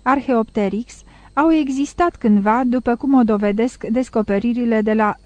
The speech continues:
Solnhofen și, mai târziu, din alte locuri. În al doilea rând că reptile, dracovolans, înzestrate cu organele necesare zborului,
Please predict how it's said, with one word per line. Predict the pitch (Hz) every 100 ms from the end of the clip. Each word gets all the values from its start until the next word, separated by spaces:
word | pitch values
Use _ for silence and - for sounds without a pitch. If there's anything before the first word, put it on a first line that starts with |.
| 233
Solnhofen | 214 285 233 202 226 202 - 185 180 - - - - -
și, | - - 302 254 233
mai | 247 233
târziu, | 262 254 233 214 226 262 - _
din | 233 269
alte | 311 240 190
locuri. | 190 185 - 180 - - - - - -
În | 320
al | 311 294
doilea | 370 381 311 233
rând | 220 277
că | - 262
reptile, | 277 - - 202 196 233 - -
dracovolans, | 208 262 294 202 180 202 190 190 262 - -
înzestrate | 247 285 262 - 294 330 262
cu | 226
organele | 214 208 220 262 240 214
necesare | 202 202 196 196 269 277 233
zborului, | 190 220 208 196 190 214